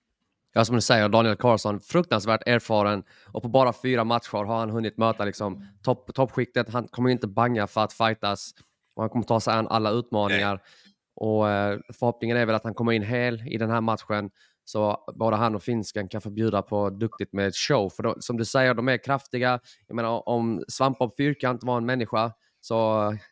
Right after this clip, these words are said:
Speaker 1: definitivt någon av de här grabbarna hade kunnat vara representant. Eh, breda grabbar, kollar man bakifrån så tänker man direkt, det här är en brottare. Och man har med sanno-,
Speaker 2: Ja.
Speaker 1: störst sannolikhet rätt.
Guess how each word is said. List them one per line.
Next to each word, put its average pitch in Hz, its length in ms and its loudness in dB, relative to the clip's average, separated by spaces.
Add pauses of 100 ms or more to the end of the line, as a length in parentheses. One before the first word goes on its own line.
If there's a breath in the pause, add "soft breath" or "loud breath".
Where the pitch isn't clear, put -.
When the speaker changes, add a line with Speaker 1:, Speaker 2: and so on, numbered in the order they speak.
Speaker 1:
definitivt 117 560 0
någon 120 240 2
av 107 180 0
de 113 200 2
här 117 140 2
grabbarna 104 340 0
hade 107 180 0
kunnat 110 300 -4
vara 110 200 -2
representant. 107 680 -4 (480 loud breath)
Eh, 101 320 2 (340)
breda 135 320 2
grabbar, 123 500 0
kollar 135 220 -2
man 123 140 -2
bakifrån 127 600 -4
så 120 140 -10
tänker 127 280 -4
man 117 120 0
direkt, 120 260 2
det 120 80 -2
här 123 120 2
är 120 160 0
en 110 120 -4
brottare. 101 500 -2 (360)
Och 110 180 -8 (120)
man 113 120 0
har 107 200 4
med 107 120 -2
sanno-, 107 300 -2
Speaker 2:
Ja. 113 160 4
Speaker 1:
störst 110 220 -2
sannolikhet 110 440 0
rätt. 110 300 -2